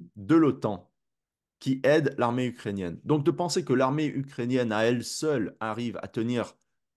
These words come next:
tête à l'armée russe, c'est un mythe, c'est une blague, on fait, c'est la grande comédie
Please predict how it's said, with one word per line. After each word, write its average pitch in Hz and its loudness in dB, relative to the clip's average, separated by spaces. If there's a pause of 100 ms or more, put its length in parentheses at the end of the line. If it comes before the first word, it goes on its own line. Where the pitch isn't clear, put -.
(120)
tête 165 2
à 107 0
l'armée 104 -2
russe, 139 -6
c'est 123 -6
un 110 0
mythe, 139 -2 (220)
c'est - -6
une 120 4
blague, 120 4 (100)
on 98 -6
fait, 131 -4
c'est - -6
la 110 4
grande 139 0
comédie 117 0